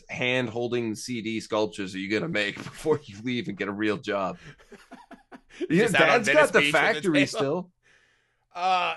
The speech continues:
Speaker 2: you do get the sense that he might end up as, like, one of those bitter old men.
Speaker 1: Oh, yeah.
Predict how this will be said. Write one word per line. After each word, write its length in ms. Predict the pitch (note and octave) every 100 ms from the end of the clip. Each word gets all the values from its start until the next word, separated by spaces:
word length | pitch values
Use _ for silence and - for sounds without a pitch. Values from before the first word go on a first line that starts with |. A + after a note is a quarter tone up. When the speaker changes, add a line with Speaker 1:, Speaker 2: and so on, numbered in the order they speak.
| -
Speaker 2:
you 180 | F#3+ G#3+
do 180 | A#3+ C4+
get 160 | B3
the 120 | A#3+
sense 300 | G3 G3 F#3
that 160 | - D#3
he 140 | C3+
might 320 | E3+ D3+ D3 D3
end 200 | D#3 C#3+
up 220 | B2+ C3+
as, 120 | B2 A2+
like, 180 | B2
one 160 | A2+ B2+
of 80 | B2+
those 180 | B2 A#2
bitter 360 | A#2+ A#2 A2+
old 220 | A2+ A2+
men. 340 | G#2+ G2+ G#2+ A2+ _ _ _ _ _ _ _ _ _ _ -
Speaker 1:
Oh, 100 | C#3
yeah. 200 | G#2